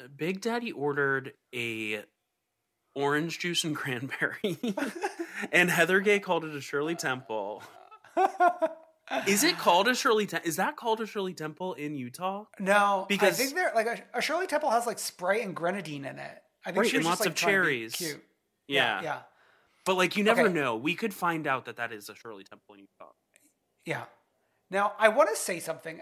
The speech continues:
Speaker 2: and I feel like n-, people have not really said this, um, much, 'cause, like, there is a lot of love for Heather Gay. Like, I love her, you love her, we all love her. But I feel like
Speaker 1: Are you
Speaker 2: sometimes she treads into, like, territory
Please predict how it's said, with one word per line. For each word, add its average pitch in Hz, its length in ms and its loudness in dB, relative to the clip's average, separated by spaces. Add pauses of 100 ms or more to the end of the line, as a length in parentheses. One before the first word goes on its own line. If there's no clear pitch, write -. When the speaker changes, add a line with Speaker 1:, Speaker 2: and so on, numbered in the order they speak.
Speaker 2:
and 202 120 -6
I 190 120 -8
feel 294 180 -14
like 349 220 -8
n-, 180 480 -12
people 262 240 -14
have 220 180 -2
not 180 220 -4
really 196 160 -6
said 190 280 -6
this, 196 480 -8 (280)
um, 160 520 -4 (1900)
much, 160 840 0
'cause, 196 180 -4
like, 180 120 6
there 180 180 6
is 196 80 0
a - 20 2
lot 226 260 8
of 185 80 -10
love 175 220 2
for 165 80 -8
Heather 147 220 -2
Gay. 143 240 -4
Like, 143 120 -6
I 185 140 4
love 226 220 6
her, 190 120 -2
you 180 180 -6
love 170 180 -2
her, 165 120 -4
we 160 140 -4
all 175 140 0
love 160 120 -4
her. 156 160 -10 (220)
But 190 100 -4
I 190 40 -2
feel 240 160 0
like 339 160 -2
Speaker 1:
Are 147 40 -4
you 156 60 -4
Speaker 2:
sometimes 190 1040 -6 (1500)
she 185 240 -8
treads 170 520 0
into, 185 200 -6
like, 185 200 -4
territory 170 920 -4